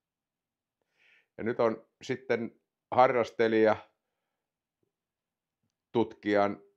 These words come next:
näkökulmastakin mielenkiintoista nähdä, miten nämä, ö, pakolaiset otetaan vastaan Suomessa ja muuallakin Euroopassa.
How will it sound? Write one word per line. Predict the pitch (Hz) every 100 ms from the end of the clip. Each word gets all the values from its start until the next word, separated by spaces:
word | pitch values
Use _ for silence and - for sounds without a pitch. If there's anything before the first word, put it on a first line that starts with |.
| _ -
näkökulmastakin | 113 117 117 110 107 104 98 92 101 - 101
mielenkiintoista | 107 117 107 98 95 92 87 - 98
nähdä, | 104 110 107 95 -
miten | 101 107 117 117 113 101 95 -
nämä, | 104 117 120 120 110 92 - _ _ _ _ _ _ _ - 80
ö, | 87 - _
pakolaiset | 120 107 104 90 87 85 - 85 - _ -
otetaan | 92 - 85 - 80 78 78 - _ _ _ -
vastaan | 95 - - 80 78 - _ _
Suomessa | - 95 82 71 - - - _ _ _ _
ja | 82
muuallakin | 85 82 90 87 92
Euroopassa. | 85 76 67 71 - - - _